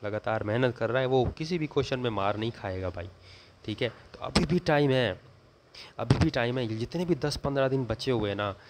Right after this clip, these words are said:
झोंक दो अपने आप को, किस तरीके से पढ़ना है वो मैंने आपको बता दिया कि मैराथन क्लासेस, मॉडल पेपर्स, सारी की सारी जितनी लंबी लंबी क्लासेस हैं, रिवीजन हमने करवा रखा है कई बार, उसको आप करिए,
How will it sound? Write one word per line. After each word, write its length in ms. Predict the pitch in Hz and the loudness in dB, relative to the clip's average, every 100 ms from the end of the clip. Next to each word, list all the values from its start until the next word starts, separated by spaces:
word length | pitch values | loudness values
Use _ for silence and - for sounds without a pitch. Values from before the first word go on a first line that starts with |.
| - - 107 | -20 -16 -10
झोंक 460 | - 120 123 135 123 | -4 4 4 4 4
दो 160 | 120 | 2
अपने 200 | 120 135 | 2 2
आप 220 | 127 123 | 2 0
को, 140 | 104 110 | 0 0
किस 220 | 135 - | 0 -2
तरीके 360 | 139 135 131 143 | -2 -2 -4 -2
से 100 | 151 | 2
पढ़ना 280 | 139 151 | 2 4
है 60 | 175 | 6
वो 100 | 160 | 6
मैंने 200 | 160 160 | 4 2
आपको 240 | 156 143 | 2 6
बता 300 | 143 135 147 147 | 6 8 8 6
दिया 180 | 120 | 2
कि 140 | 117 117 | 0 2
मैराथन 420 | 110 123 147 139 | 4 4 4 -2
क्लासेस, 560 | 120 117 131 135 110 - - - - 101 | 0 2 4 2 0 -4 -16 -20 -4 6
मॉडल 300 | 127 151 156 147 | 6 6 4 4
पेपर्स, 500 | 147 151 113 - - - - - - | 4 6 4 2 -8 -20 -20 -20 -8
सारी 300 | - - 160 | -4 -2 0
की 80 | 165 | 4
सारी 260 | 151 151 | 4 4
जितनी 280 | 139 - 165 | 0 4 4
लंबी 300 | 127 131 147 | 6 4 6
लंबी 260 | 156 151 147 | 4 4 0
क्लासेस 440 | - 123 135 135 | 4 4 4 2
हैं, 140 | 139 110 | 4 6
रिवीजन 460 | 120 135 156 175 165 | 6 6 6 6 6
हमने 220 | 151 147 | 4 2
करवा 320 | 143 131 131 | 4 4 6
रखा 280 | 120 - 127 | 4 0 -2
है 60 | 117 | 0
कई 200 | 120 113 | 0 4
बार, 240 | 101 - - - - | 4 2 -8 -16 8
उसको 340 | 143 - 165 | 10 12 10
आप 180 | 147 131 | 10 6
करिए, 300 | - 113 98 | 0 -6 -6